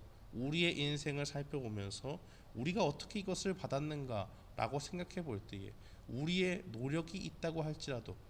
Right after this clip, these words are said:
그것이 우리의 손에 들어오는 것이 아님을 깨달아야 됩니다. 그것은 전적으로 하나님께서 우리에게 베풀어 주신 은혜요. 그것을 생각한다면 우리가 가진 것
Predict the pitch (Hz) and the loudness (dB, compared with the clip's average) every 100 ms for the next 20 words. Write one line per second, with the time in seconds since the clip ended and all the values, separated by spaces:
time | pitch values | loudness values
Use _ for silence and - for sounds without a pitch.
0 | - - 151 151 175 131 127 131 131 156 | -16 -4 0 2 2 0 0 4 4 2
1 | - - - - 180 165 135 123 113 110 | -4 -16 -10 0 2 2 2 0 0 -2
2 | 104 101 127 131 - - - 104 110 98 | 0 -2 -2 -4 -6 -12 -4 0 2 2
3 | 107 117 - 135 131 123 127 131 104 98 | 0 -2 -4 -2 0 0 0 -4 -8 -10
4 | - - - - - 113 127 - 180 127 | -12 -14 -14 -14 -10 -2 0 2 0 -2
5 | - - - - 120 120 151 143 143 143 | -6 -14 -6 -2 0 2 2 4 2 2
6 | 185 180 175 170 165 190 208 - - - | 2 2 2 0 0 2 2 0 -12 -6
7 | 117 135 135 131 127 - 147 127 123 147 | 0 4 4 4 0 0 2 2 2 2
8 | 156 - - - 120 143 156 95 104 - | 0 -4 -14 -2 2 6 6 4 -2 -10
9 | - - 180 214 214 202 196 - 180 143 | -10 2 6 6 6 4 4 2 0 2
10 | 107 110 151 196 - - - 110 120 123 | 2 2 2 0 -8 -14 -6 0 2 2
11 | - - 131 131 143 196 | 0 -2 0 4 4 4